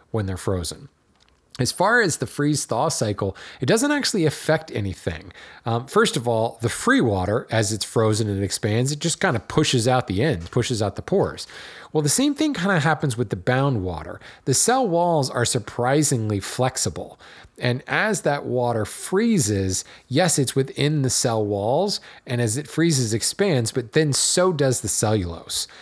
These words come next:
It's actually quite pliable. This same thing that allows boards to expand and contract as they take on more water and moisture is the same thing that allows them to expand and contract as water expands as it freezes. So there's really no instances of rupture cell walls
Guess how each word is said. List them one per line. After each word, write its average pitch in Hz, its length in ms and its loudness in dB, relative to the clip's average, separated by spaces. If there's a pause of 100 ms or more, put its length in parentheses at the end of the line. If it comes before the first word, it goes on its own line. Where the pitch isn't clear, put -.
(140)
It's 127 140 0
actually 156 240 2
quite 127 280 0
pliable. 101 540 0
This 135 180 2
same 175 460 2
thing 143 320 2
that 120 180 -2
allows 113 540 0
boards 123 480 0 (240)
to 123 160 2
expand 120 460 0
and 107 80 -2
contract 110 420 0
as 98 140 -2
they 104 100 0
take 113 320 -2
on 107 160 -2
more 104 300 0
water 101 280 0
and 95 120 -4
moisture 175 400 0
is 147 100 0
the 113 80 0
same 123 240 0
thing 110 160 -2
that 104 80 0
allows 101 300 0
them 95 160 -4
to 98 80 -2
expand 101 360 -2
and 101 80 -4
contract 95 460 -4 (320)
as 104 220 0
water 117 560 2
expands 90 680 -4 (100)
as 92 200 -4
it - 100 -12
freezes. 92 560 -4 (240)
So - 140 0
there's 120 180 4
really 160 320 6
no 135 260 4
instances 113 540 0
of 95 240 -2
rupture 113 420 0
cell 104 280 2
walls 104 420 2